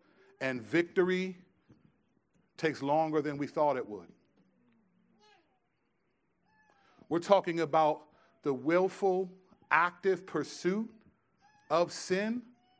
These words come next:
as if the grace of God covers that with no consequences. Grace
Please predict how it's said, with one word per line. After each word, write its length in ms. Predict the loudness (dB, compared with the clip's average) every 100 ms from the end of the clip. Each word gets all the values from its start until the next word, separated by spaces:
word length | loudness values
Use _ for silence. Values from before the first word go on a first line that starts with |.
| _ _ _ _ _ _ _
as 400 | 4 4 0 0
if 480 | 4 4 2 -10 -20 _ _ -20 -20 2
the 120 | 4
grace 460 | 4 4 4 4 4
of 200 | 4 6
God 480 | 4 6 6 4 0 -10 _ _ _ _ _ _
covers 500 | 2 4 4 2 0
that 340 | 4 4 2 -2 _ _ _ _
with 140 | -10 -2
no 260 | 4 4
consequences. 920 | 2 -4 -4 -8 -14 -16 -18 -20 -20 _ -20 _ _ _ _ _ _ _ _ _ _ _ _ _ _ _ _ _ _ _ _ _ _ _ -20 -18 -2
Grace 680 | 2 4 2 -2 -8 -12